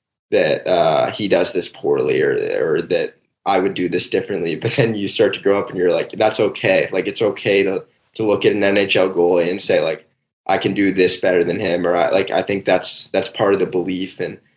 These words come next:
um, I hope people can look at my game and say the same thing, because that's, that's the beauty of it. There's always things you can get better, and you have to make trade-offs in your game too. To be good at one thing, you maybe have to give up something else. So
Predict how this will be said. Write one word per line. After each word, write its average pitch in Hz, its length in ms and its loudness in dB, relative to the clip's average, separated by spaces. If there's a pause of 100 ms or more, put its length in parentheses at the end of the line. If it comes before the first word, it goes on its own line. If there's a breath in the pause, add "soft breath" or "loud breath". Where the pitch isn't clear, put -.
(160)
um, 90 360 -2
I - 60 -2
hope - 280 2
people 101 260 0
can 104 160 0
look 101 160 0
at 98 60 2
my 98 200 4
game 95 320 2
and 95 140 -4
say - 180 2
the 90 100 0
same 85 300 0
thing, 90 340 0 (460 soft breath)
because 90 640 0 (800)
that's, - 500 -2
that's 95 220 -2
the 98 80 -10
beauty 90 360 -2
of 85 120 0
it. 78 120 -4
There's - 160 -2
always 85 240 0
things - 240 -8
you 87 60 -10
can 82 80 -6
get 82 200 -4
better, 85 320 2
and 76 220 -6 (380)
you 104 100 -2
have - 220 0
to 104 60 -6
make 78 200 -6
trade-offs 80 500 0
in 82 80 -6
your 87 120 -2
game 82 260 -4
too. 92 240 -2
To 78 80 -6
be 82 100 -12
good 82 180 -4
at - 140 -2
one 92 200 -4
thing, 78 360 -8
you - 300 -12
maybe 82 240 -4
have - 140 -4
to 80 60 -14
give 78 140 -12
up - 160 -6
something 73 380 -8
else. 73 260 -6
So - 320 -4